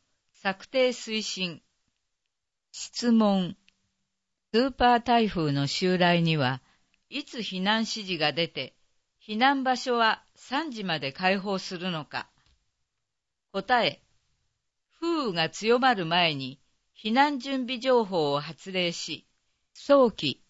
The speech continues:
安全確保をするよう、緊急速報メールを発信し、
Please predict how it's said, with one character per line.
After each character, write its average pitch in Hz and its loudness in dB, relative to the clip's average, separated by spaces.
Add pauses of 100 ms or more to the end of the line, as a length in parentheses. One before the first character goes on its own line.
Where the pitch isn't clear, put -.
(200)
安 214 6
全 220 4
確 214 -2
保 156 2
を 139 -2
す - -10
る 175 0
よ 147 0 (400)
う、 - -6
緊 269 -4
急 262 -10
速 233 -4
報 254 2
メ 240 2
ー 214 0
ル 160 -2
を 143 -4
発 156 -12
信 190 -8
し、 - -12